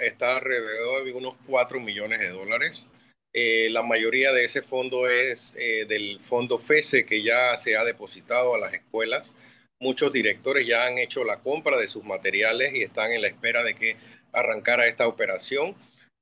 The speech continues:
Ya, eh, durante los días patrios se iniciaron traslados de materiales y de aulas modulares al área de la comarca Nove Buglé por vía terrestre y luego será transportado vía aérea y marítima por los,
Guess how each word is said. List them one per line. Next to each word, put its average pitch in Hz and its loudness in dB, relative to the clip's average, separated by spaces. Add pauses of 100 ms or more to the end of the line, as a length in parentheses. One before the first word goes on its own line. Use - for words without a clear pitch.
Ya, 143 2
eh, 117 2
durante 113 -4
los 98 -6
días 120 -2
patrios 143 0
se 120 -4
iniciaron 120 -2
traslados 127 0
de 104 -4
materiales 110 0
y 117 -4
de 104 2
aulas 127 0
modulares 113 0 (440)
al 117 2
área 131 2
de 113 0
la 110 -2
comarca 117 -4
Nove 120 0
Buglé 110 2 (560)
por 113 0
vía 120 4
terrestre 151 2 (260)
y 120 -6
luego 123 0
será 113 -2
transportado 120 0
vía 117 2
aérea 123 2
y 110 -4
marítima 139 -2
por 143 -4
los, 139 -6